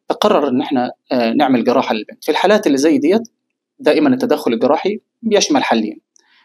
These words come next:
الحل الأبسط والأسهل والمعتاد والشائع أكثر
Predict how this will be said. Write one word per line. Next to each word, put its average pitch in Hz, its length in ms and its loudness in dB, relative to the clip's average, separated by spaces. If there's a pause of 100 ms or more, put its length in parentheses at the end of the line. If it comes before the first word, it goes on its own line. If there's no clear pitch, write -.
(140)
الحل 208 280 0
الأبسط 156 720 -2
والأسهل 214 580 -2 (120)
والمعتاد 196 600 2 (380)
والشائع 143 460 0
أكثر - 300 -4